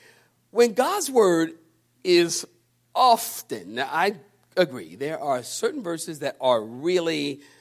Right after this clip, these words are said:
a little dicey and, yeah, arguable and debatable. Okay, fine. But this is not one of them. You know, people, there's a lot of debate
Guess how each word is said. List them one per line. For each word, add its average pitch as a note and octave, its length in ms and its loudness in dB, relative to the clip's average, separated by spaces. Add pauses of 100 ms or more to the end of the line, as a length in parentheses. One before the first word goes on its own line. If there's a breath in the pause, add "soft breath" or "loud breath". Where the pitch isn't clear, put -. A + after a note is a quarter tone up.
(440 soft breath)
a - 160 -2
little F#4+ 180 0
dicey F3+ 840 -4 (720)
and, D#4+ 720 0 (420)
yeah, G#4+ 280 -2 (400)
arguable F3+ 1120 6
and F3+ 200 -8
debatable. D#3 1200 2 (460)
Okay, E3+ 320 -2
fine. A2+ 240 -16 (680)
But A#3 180 -4
this G3+ 160 -4
is C3+ 140 -10
not A2+ 240 -6
one B2 200 -10
of A#2+ 200 -14
them. A#2+ 340 -16 (1500 loud breath)
You C4 120 -8
know, A3 120 6
people, F3 800 4 (960 soft breath)
there's A3 140 4
a - 80 -4
lot D3+ 240 4
of D3 100 -6
debate C#3 500 -4